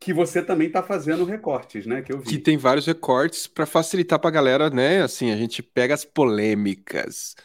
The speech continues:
Speaker 1: É isso.
Speaker 2: e joga, né? A última foi, foi do, do Luiz Alt, né? O último
Speaker 1: Sim,
Speaker 2: foi do
Speaker 1: você
Speaker 2: Luiz
Speaker 1: jogou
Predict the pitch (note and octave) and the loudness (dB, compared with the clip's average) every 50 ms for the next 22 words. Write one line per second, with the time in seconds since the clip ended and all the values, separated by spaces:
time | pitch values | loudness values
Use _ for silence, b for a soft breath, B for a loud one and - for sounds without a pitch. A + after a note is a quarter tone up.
0 | _ - F2+ F2+ E2+ E2+ E2 F2 F2 G2+ A2 G#2+ G2 F#2+ - - F#2+ G2+ G2 G2 | _ -18 -18 -16 -16 -18 -18 -14 -10 -8 -8 -6 -6 -8 -10 -8 -4 -2 0 2
1 | F#2+ F#2+ F#2+ F2 - D#2+ D2+ D#2+ G#2+ A#2+ C3 C3 A#2+ A2+ B2+ E3 F3+ - - F3 | 2 2 0 -2 -4 -2 -2 0 0 2 4 4 4 4 4 2 0 -2 -2 0
2 | F#3+ F#3+ F#3+ - - D3+ D3 D#3+ F3 F#3+ A#3 C4+ D4+ E4 D#4+ D#4 - - E3+ F3 | 0 0 -2 -4 -8 -4 0 2 2 2 2 4 4 2 2 0 -2 -4 -2 0
3 | F#3+ A#3 C4 A3+ F#3+ G3 G#3 G#3 G3+ - D#3 D#3 F3 F3 F3+ G3 A#3+ A#3+ G3 F#3 | 0 0 -2 -4 -4 -4 -4 -6 -6 -10 -6 -2 0 0 0 0 -2 -2 0 0
4 | G#3+ C#4 C4+ - - - E3 D#3+ F3 G#3 B3 - _ _ _ _ _ _ _ _ | 0 0 -2 -4 -6 -6 -4 -2 -2 -2 -2 -4 _ _ _ _ _ _ _ _
5 | _ - A2+ B2 - - E3 D#3 D#3 D#3 C#3+ - - - C3 A#2+ C3+ - - | _ -6 -6 -6 -6 -2 2 4 6 6 6 4 2 2 2 2 2 4 4